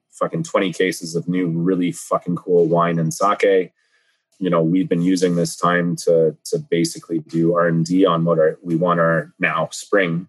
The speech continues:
because this will be the first bit of opening on Monday for us, uh, what our spring opening looks like. And we're not, we're not playing anything safe. It's, we're gonna, we're going after it and we're gonna push really hard and we're gonna charge appropriately for what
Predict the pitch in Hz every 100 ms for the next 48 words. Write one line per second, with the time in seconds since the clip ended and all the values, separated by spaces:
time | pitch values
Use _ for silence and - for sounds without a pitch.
0 | - - 170 156 - - - - 156 165
1 | 160 - - - - - 87 - 85 80
2 | 76 92 113 98 - - 78 82 - -
3 | _ _ _ _ 82 82 87 82 - -
4 | 92 92 85 90 87 90 87 - 90 82
5 | - 90 90 87 85 95 107 101 95 -
6 | _ _ _ _ - 98 90 - 90 82
7 | 85 85 78 - 80 78 - - - -
8 | - - - - 175 185 80 76 _ _
9 | _ - 92 90 87 85 80 82 - 87
10 | 87 85 80 82 80 - - - 87 160
11 | - 78 80 214 - 82 82 80 80 80
12 | 80 87 80 87 85 80 - - - -
13 | 95 95 92 92 - 78 82 82